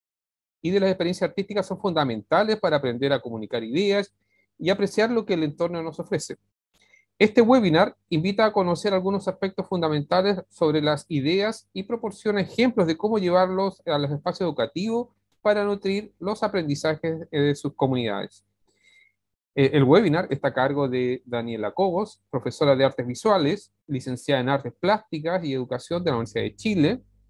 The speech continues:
magíster en teoría e historia del arte de la Universidad de Chile también, doctora en filosofía y estética de la misma universidad,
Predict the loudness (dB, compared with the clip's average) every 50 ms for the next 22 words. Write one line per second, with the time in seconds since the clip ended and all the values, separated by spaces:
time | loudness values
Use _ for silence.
0 | _ _ _ -4 -4 -4 -4 -4 -2 -2 -2 0 0 0 0 0 0 -2 0 0
1 | 2 2 2 0 0 0 0 2 2 2 0 -2 -2 -4 -2 -2 -2 0 0 -2
2 | -2 -4 -4 -4 -2 0 0 0 -2 -2 _ -6 -4 -2 -2 -2 -4 -4 -4 -4
3 | -4 -4 -4 -2 -2 -2 0 -2 -4 -4 -2 -2 -2 -2 -2 -4 -8 -12 _ _
4 | _ _ _ -8 -6 -4 -2 -2 0 0 0 0 -2 -2 -2 -4 -6 -10 -6 -2
5 | 0 2 2 0 0 -4 _ _ 0 0 0 0 -2 0 0 2 2 2 2 2
6 | 0 0 -2 -2 -2 -2 -4 -4 -2 -2 -2 -2 -2 -4